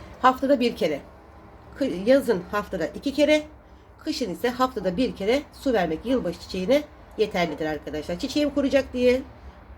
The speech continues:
endişe etmeyiniz. Haftada bir kere su vermek yeterlidir. Bir de bunu dinlendirilmiş su verin. Bir gün önceden suyunuzu dinlendirin. Evet, bugün yine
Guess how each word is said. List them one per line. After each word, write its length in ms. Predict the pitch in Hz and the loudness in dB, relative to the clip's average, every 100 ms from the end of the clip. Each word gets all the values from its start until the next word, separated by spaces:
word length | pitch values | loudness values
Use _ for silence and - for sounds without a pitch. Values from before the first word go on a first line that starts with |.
| - - | -16 -2
endişe 460 | 220 208 185 156 - | 0 0 -4 -6 -2
etmeyiniz. 580 | 220 240 277 285 277 285 - - - - - | -2 2 2 4 2 -2 -8 -20 -20 -20 -12
Haftada 320 | 285 233 202 | -6 -4 -2
bir 160 | 233 175 | -2 0
kere 260 | 160 214 294 - | 0 0 -2 -10
su 140 | - 190 | -6 -2
vermek 380 | 165 175 - 196 | 0 2 0 -2
yeterlidir. 540 | 180 156 143 139 311 - - - - - - | -4 -6 -6 -4 -4 -4 -12 -14 -16 -14 -2
Bir 40 | |
de 120 | 240 | 0
bunu 180 | 196 254 | 0 -2
dinlendirilmiş 680 | 202 196 190 185 180 190 190 | 0 0 0 0 -2 -2 -4
su 160 | - | -6
verin. 260 | 160 156 160 - - - 214 | -6 -6 -8 -10 -20 -8 -4
Bir 80 | |
gün 140 | 175 165 | -4 -4
önceden 360 | 151 151 202 | -6 -4 -4
suyunuzu 500 | 254 208 160 147 262 277 - - - - - | -4 -4 -4 -2 -2 -2 -8 -16 -16 -12 -4
dinlendirin. 540 | 175 160 156 131 - - - - - - - - - | -2 -2 -4 -6 -12 -16 -16 -14 -16 -16 -16 -16 -4
Evet, 240 | - 196 180 - | 4 4 4 2
bugün 260 | 302 311 | 6 8
yine 340 | 311 294 294 | 8 8 8